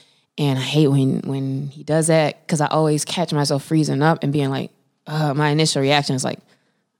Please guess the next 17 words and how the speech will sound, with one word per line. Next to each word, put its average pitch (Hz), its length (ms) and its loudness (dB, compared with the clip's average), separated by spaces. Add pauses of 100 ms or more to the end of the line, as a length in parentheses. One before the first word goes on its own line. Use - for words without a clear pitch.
"I - 20 -10
don't 139 300 -2
wanna 135 200 0
talk 143 220 2
about 135 120 2
anything," 135 260 0
or, 135 60 0
"I 135 100 2
don't 139 300 -2
know, 139 220 0
like, 135 180 -4
what 139 120 -2
are 143 40 -2
you 139 120 -4
asking 147 360 0
about?" 139 420 0
Or, 131 240 -2